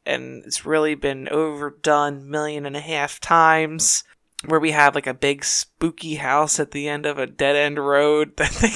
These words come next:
gotta bring this kid to. Of course, it can't just be a normal little <laughs> house.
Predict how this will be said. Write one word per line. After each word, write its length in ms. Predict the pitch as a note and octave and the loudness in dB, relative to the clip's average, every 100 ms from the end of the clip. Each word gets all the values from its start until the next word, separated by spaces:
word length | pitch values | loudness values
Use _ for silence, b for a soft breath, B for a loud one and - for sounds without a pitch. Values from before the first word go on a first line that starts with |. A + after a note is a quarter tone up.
| - - | 0 4
gotta 240 | C4+ G#3 | 6 6
bring 300 | G#3+ F3+ F#3 | 2 -6 -2
this 240 | F#3 A3 - | -2 -2 -2
kid 360 | D#3+ E3 E3 | 0 0 0
to. 320 | - E3+ F3 E3+ | -2 0 2 0
Of 140 | D#3+ | -2
course, 320 | F3 F3 E3 E3 | 0 0 0 -4
it 60 | |
can't 240 | - E3 E3 | -4 -6 -4
just 160 | E3 | -10
be 160 | E3+ E3+ | -2 -2
a 40 | |
normal 380 | D#3 D#3+ D#3+ D#3 | 0 -2 0 -2
little 220 | D#3 D#3 - _ | 0 0 -2 _
<laughs> 100 | - | -6
house. 560 | G#3+ - - - - | 0 0 0 -4 -4